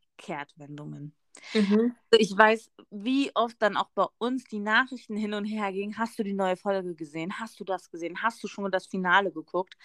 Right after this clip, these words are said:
Speaker 1: Weil wirklich, zumindest in der letzten Staffel, also ich hatte irgendwann eine Vermutung tatsächlich, wie der Täter oder wer der Täter war, bin aber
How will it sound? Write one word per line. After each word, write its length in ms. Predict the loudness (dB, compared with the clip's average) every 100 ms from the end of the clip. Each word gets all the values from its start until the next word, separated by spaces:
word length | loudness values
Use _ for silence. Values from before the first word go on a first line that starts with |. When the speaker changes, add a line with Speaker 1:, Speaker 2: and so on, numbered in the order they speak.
| -20 -20 -20 4
Speaker 1:
Weil 220 | 6 6
wirklich, 440 | 4 0 -2 -6 _
zumindest 420 | -10 -8 -8 -8
in 100 | -6
der 120 | -2 0
letzten 400 | 0 -2 -8 -8
Staffel, 540 | -2 -2 0 -4 -2 -2
also 180 | -2
ich 200 | -6 -6
hatte 240 | -4 -2 2
irgendwann 380 | 4 4 0 -4
eine 120 | -6 -8
Vermutung 760 | -14 -8 -4 -4 -4 -8 -8 -10
tatsächlich, 600 | -14 -10 -10 -6 -4 -2 2
wie 160 | 6
der 200 | 8 6
Täter 340 | 6 2 4 2
oder 160 | 2
wer 160 | 4 2
der 160 | 2 -2
Täter 440 | 0 0 -2 0
war, 220 | 0 -2 -6 -20 -20 -20 _ -2
bin 240 | 0 0 0
aber 360 | -2 0 -4